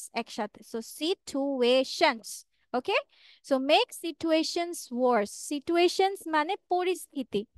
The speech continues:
তাহলে anger causes problems, তার মানে কি? রাগ তোমার কি সৃষ্টি করে বলো তো? সমস্যার সৃষ্টি করে। Stay calm। কাম মানে শান্ত থাকা। তার মানে কি থাকতে হবে?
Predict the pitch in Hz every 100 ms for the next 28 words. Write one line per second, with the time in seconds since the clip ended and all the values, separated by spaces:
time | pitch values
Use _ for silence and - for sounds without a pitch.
0 | _ _ - _ 277 302 359 - 302 320
1 | 349 392 403 - 294 285 302 330 - -
2 | 254 226 220 214 220 - 262 277 302 339
3 | - 359 320 226 233 - 233 262 285 -
4 | 330 330 - 339 339 359 339 - 349 294
5 | 254 247 262 285 370 508 539 _ - -
6 | 269 277 294 - 339 294 - 269 - -
7 | 240 220 214 - _ _ _ _ _ _
8 | - - _ 339 381 415 - 302 320 320
9 | 240 208 262 - _ _ - 277 294 330
10 | 320 320 403 - 311 262 277 285 311 285
11 | 226 - 233 294 - 247 262 285 294 311
12 | 339 320 _ 381 370 285